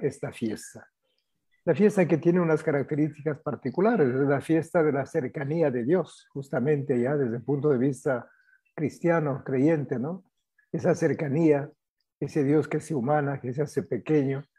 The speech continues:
que aparece en un pesebre, y no, pues, en los palacios llenos de lujos, de comodidades.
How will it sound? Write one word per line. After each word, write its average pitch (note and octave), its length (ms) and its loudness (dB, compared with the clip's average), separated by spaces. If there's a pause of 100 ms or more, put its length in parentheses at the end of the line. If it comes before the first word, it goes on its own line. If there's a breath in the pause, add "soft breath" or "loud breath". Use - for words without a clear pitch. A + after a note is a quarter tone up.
que D3 80 -2
aparece C#3 460 0
en C3 60 4
un A#2+ 140 0
pesebre, C3+ 680 0 (760)
y C#3 100 0
no, D3 240 0
pues, C#3+ 220 2
en C3+ 140 0
los B2 160 -4
palacios C3+ 580 -4
llenos C3+ 300 0
de A#2 80 0
lujos, C3+ 480 -4
de B2+ 120 -6
comodidades. C3 960 -2